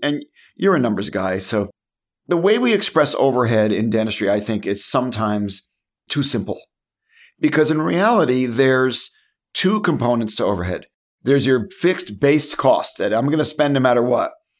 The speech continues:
If I'm gonna work forty hours, I'm gonna have forty hours of this group here. I'm gonna have my rent. I'm gonna have my lights. I'm gonna have my mortgage, whatever it is you're gonna have. And I, I think that's just a base fixed overhead.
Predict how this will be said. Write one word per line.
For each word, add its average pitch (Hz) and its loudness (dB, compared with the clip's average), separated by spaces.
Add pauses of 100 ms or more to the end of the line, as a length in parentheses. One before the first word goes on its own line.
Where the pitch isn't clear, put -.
(120)
If 110 -8
I'm 120 2
gonna 135 0
work 160 2
forty 160 2
hours, 151 4
I'm 117 -4
gonna 113 0
have 107 -8
forty 156 2
hours 135 2
of 110 -4
this 139 -2
group 156 4
here. 92 -6 (500)
I'm 131 -2
gonna 139 2
have 143 2
my 143 2
rent. 127 0
I'm 107 -4
gonna 123 -2
have 135 2
my 147 2
lights. 143 0
I'm - 0
gonna 123 -2
have 127 2
my 127 0
mortgage, 131 0
whatever 196 2
it - 0
is 120 0 (320)
you're 135 -2
gonna 127 -2
have. 110 0
And 131 -2
I, 131 -2
I 165 2
think 233 -6
that's 202 -2
just 151 -4
a 127 -2
base 120 -2
fixed - -4
overhead. 98 -2